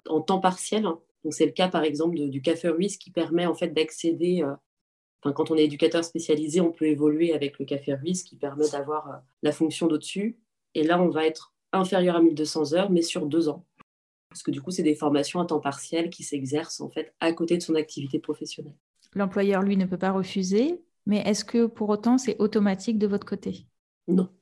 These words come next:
Speaker 1: hélas, non. <laughs> C'est un, un non franc et, et ferme, je suis désolée. Euh, en fait, il faut vraiment se dire qu'aujourd'hui, Transition Pro, c'est ça un peu la nouveauté par rapport au fongecif, c'est qu'il faut vraiment que c'est un lien avec les besoins d'emploi du territoire.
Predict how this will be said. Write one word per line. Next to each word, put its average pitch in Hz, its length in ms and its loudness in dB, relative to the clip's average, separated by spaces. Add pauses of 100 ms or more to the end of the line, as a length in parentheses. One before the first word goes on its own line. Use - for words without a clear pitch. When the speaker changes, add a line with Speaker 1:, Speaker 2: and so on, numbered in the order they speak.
(120)
Speaker 1:
hélas, 160 380 -4
non. 151 240 0
<laughs> - 760 -2
C'est 185 200 0
un, 180 140 8
un 180 180 6
non 208 160 10
franc 220 320 4
et, 196 160 6 (840)
et 190 380 -2
ferme, 214 240 2
je 220 60 -8
suis 196 100 -8
désolée. 202 680 0
Euh, 175 360 2
en 196 120 2
fait, 220 400 -2 (360)
il 180 80 -10
faut 185 160 0
vraiment 202 340 2
se 185 80 -2
dire 220 320 2
qu'aujourd'hui, 185 600 -2
Transition 170 560 -2
Pro, 214 260 2
c'est 220 140 -2
ça 202 180 0 (100)
un 165 100 -2
peu 180 120 -4
la 180 100 4
nouveauté 165 380 2
par 185 160 -2
rapport 165 240 -4
au 175 80 -4
fongecif, 160 800 -10
c'est - 180 -4
qu'il - 220 -12
faut 170 140 -4
vraiment 196 320 4
que 220 40 -4
c'est - 120 -2
un 160 120 4
lien 170 360 2 (160)
avec 175 380 -2
les 165 120 6
besoins 180 640 2
d'emploi 165 460 2
du 151 100 -6
territoire. 147 640 -6